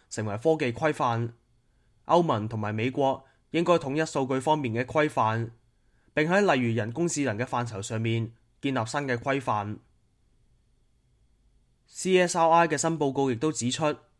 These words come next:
理解同中國相關嘅戰略風險，亦都可以同中國有策略咁接觸。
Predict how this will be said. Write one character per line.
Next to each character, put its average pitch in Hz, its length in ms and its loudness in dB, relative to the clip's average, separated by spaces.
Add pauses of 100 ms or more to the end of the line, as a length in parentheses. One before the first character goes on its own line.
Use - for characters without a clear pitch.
(240)
理 147 240 2
解 147 200 6
同 120 160 -4
中 160 160 0
國 143 140 0
相 165 200 0
關 160 180 4
嘅 131 100 0
戰 131 160 -2
略 117 140 -2
風 156 240 -2
險， 131 360 -4 (360)
亦 135 100 -2
都 190 200 4
可 170 120 6
以 170 120 6
同 110 180 -8
中 160 180 0
國 143 460 2
有 127 120 0
策 139 200 0
略 117 100 0
咁 127 180 -4
接 135 120 -2
觸。 147 280 -2